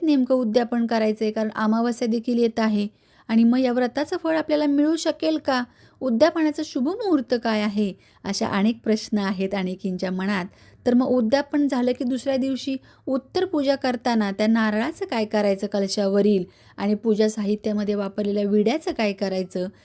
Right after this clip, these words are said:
तांदळांचं काय करायचं, जे तांदूळ आपण रास मांडली होती, या सगळ्याचं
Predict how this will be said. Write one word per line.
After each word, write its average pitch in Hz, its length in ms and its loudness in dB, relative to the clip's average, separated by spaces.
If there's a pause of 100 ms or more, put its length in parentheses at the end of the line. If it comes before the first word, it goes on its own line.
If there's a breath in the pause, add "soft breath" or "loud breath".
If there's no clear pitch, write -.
(240 soft breath)
तांदळांचं 226 560 2
काय 220 200 -2
करायचं, 196 320 -2
जे 196 100 -2
तांदूळ 190 420 -2
आपण 208 220 -4
रास 196 340 -2
मांडली 196 320 0
होती, 190 320 -2 (360 soft breath)
या 262 140 2
सगळ्याचं 214 800 0